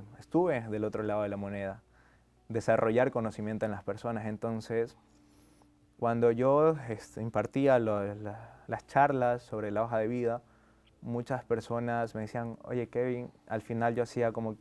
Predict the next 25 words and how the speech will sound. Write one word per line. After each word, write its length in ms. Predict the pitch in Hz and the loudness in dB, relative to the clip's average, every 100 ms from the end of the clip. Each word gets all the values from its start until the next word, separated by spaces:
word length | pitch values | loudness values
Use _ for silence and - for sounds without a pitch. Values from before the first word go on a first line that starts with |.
| - | -4
"¿Qué 120 | 160 | -2
te 120 | 160 | 2
llevas 340 | 151 156 147 123 | 4 6 4 2
de 60 | |
esta 200 | 123 110 | -2 -4
charla? 320 | - 110 107 | 0 -2 0
Dime 260 | 110 135 139 | -2 -2 -4
tres 200 | 135 135 | -4 -8
cosas 360 | - 131 139 131 | -6 -6 -6 -6
importantes 680 | 120 107 - 127 123 156 _ _ _ _ _ | -6 -8 -6 -6 -6 -8 _ _ _ _ _
que 100 | 113 | -4
te 160 | 101 107 | -2 0
llevas 280 | 117 113 | 2 2
de 40 | 107 | -2
esta 200 | - 101 | -8 -8
charla". 320 | - 95 95 | -4 -4 -6
Por 140 | 101 | -6
ejemplo, 260 | 104 107 113 | -8 -6 -4
me 80 | 104 | -4
acuerdo 500 | 98 107 107 110 - - - _ _ _ | 0 0 2 2 0 -10 -20 _ _ _
que 340 | - 104 104 101 | -8 -4 -2 -2
una 240 | 107 117 | -2 -2
persona 360 | 117 107 120 117 | -2 -4 -4 -4
me 80 | |
dijo, 300 | 123 117 110 | -4 -2 -4